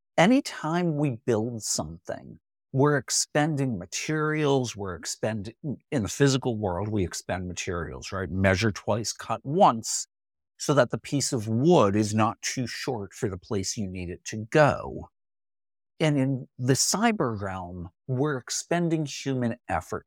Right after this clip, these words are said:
people writing software. And so we threat model by asking four key questions. What are we working on? What can go wrong?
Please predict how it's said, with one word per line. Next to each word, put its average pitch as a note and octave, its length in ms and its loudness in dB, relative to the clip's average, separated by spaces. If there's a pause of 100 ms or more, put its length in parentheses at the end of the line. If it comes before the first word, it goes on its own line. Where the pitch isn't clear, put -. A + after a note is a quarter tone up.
(100)
people D#3 520 0
writing G#2+ 400 2
software. - 920 -6 (640)
And E3+ 160 2
so E3 140 4
we C#3 160 4
threat F#3+ 480 0
model G2 640 -4
by B2 100 4
asking A#2 520 -2
four C3+ 500 -2
key A#2 260 -4
questions. - 1000 -8 (200)
What G#2 320 2
are G3 60 8
we G3+ 140 6
working G#2+ 440 -2
on? F#2+ 460 -6 (100)
What A2 320 -4
can F3 120 -2
go D3+ 100 4
wrong? F2+ 540 -4